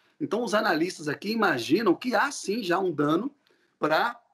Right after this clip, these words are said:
solidez das instituições americanas, e que isso pode, é, demandar, é, de-, deixar uma herança, uma sociedade polarizada, dividida. O F B I e o Departamento de Segurança Interna,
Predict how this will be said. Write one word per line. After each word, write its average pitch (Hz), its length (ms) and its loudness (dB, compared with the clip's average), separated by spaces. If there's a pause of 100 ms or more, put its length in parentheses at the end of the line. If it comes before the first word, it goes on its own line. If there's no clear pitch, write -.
(300)
solidez 156 500 0
das 135 160 -10
instituições 135 560 -4
americanas, 131 760 0 (540)
e 120 40 -2
que - 140 2
isso 202 260 2
pode, 180 500 0 (500)
é, 139 120 0
demandar, 156 840 0
é, 123 80 -12
de-, 139 200 -14 (160)
deixar 143 380 -2
uma 208 140 0
herança, 170 420 -2
uma 160 140 -4
sociedade 131 640 -2 (300)
polarizada, 185 920 2
dividida. 190 840 -6 (580)
O 147 120 0
F 196 260 0
B 147 200 -4
I 233 300 -6 (320)
e 147 60 -6
o - 20 -6
Departamento 143 520 -2
de - 60 -16
Segurança 131 440 -2
Interna, 135 540 -2